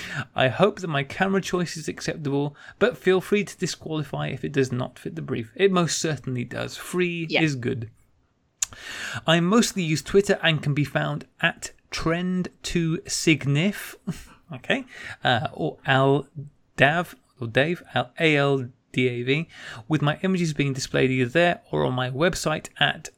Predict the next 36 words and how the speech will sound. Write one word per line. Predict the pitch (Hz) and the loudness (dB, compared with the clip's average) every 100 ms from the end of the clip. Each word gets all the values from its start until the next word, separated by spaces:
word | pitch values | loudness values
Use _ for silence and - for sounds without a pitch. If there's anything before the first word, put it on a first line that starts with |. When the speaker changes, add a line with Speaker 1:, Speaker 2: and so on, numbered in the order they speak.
| - | -2
Speaker 1:
uh, | 147 127 139 | 0 0 -2
w | - 196 147 | -2 0 2
w | 127 120 120 | 2 0 -2
w | 185 190 185 | 0 0 0
dot | 147 156 - - | 0 -4 -4 0
alexander | 165 151 127 175 180 147 | 0 0 -2 -4 -2 -4
davenport | 123 147 147 147 147 - _ - | 0 0 0 0 0 -2 _ -4
dot | 196 - - | -4 -4 -8
com | - 160 156 143 | -4 -2 -2 -4
forward | - - 170 180 175 | -6 -2 2 4 2
slash | - - 156 - - | 0 -2 -2 -4 -6
adventures | 139 113 143 175 - 165 147 | -4 -2 -2 -2 -2 -4 -2
dash | - 151 147 - | -4 -4 -6 -2
in | 180 208 202 175 143 | 0 2 2 -2 -4
dash | 170 196 - | -4 -6 -10
film. | - - 147 131 127 - _ _ - - - - - - | -14 -4 -2 -2 -6 -10 _ _ -18 -16 -16 -16 -20 -4
My | 123 | -4
feed | - 165 | 0 -2
is | 127 | 2
a | 127 | 0
mixture | 160 170 - | 0 -4 -4
of | 123 120 | -4 -4
digital | 190 160 180 160 - | -6 -4 -2 -2 0
and | 165 170 156 | 0 0 -2
film | - 127 120 | 0 0 0
work, | 120 - - | -2 -4 -4
and | 127 | 0
I'm | 131 - | 0 -2
always | 196 190 175 165 | 0 2 4 4
on | 156 147 | 2 0
the | |
lookout | 131 143 - 135 135 | 0 -2 -4 -6 -6
for | 127 | -6
new | 123 131 139 | -2 -2 -2
photography | - 113 - 139 139 | -6 -10 -8 -6 -6
friends. | 147 - 117 107 107 | -4 -4 -6 -8 -10